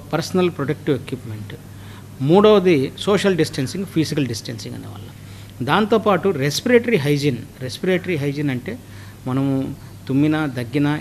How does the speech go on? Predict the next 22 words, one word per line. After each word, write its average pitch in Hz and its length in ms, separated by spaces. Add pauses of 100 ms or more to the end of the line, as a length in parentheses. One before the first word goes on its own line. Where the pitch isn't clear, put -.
(100)
ఎదుటి 123 240
వా-, 135 240
అందరికీ 156 580 (360)
ఉండాల్సింది. 131 680 (100)
మనము 139 440 (160)
ఏ 143 120
విధంగా 160 340
దాన్ని 131 460 (500)
ప్రాక్టీస్ 139 480
చేయాలి, 110 360 (480)
ఆ 143 120
హైజీన్ని 160 600 (260)
మనకు 139 300
ఏదైనా 139 420 (100)
దగ్గినప్పుడు 143 460
కానీ 135 220
మన 143 240 (140)
చేతి, 131 360 (400)
మోచేతిని 135 480
అడ్డు 120 140
పెట్టుకోవడం, 127 520 (480)
ఇలాంటివన్నీ 147 680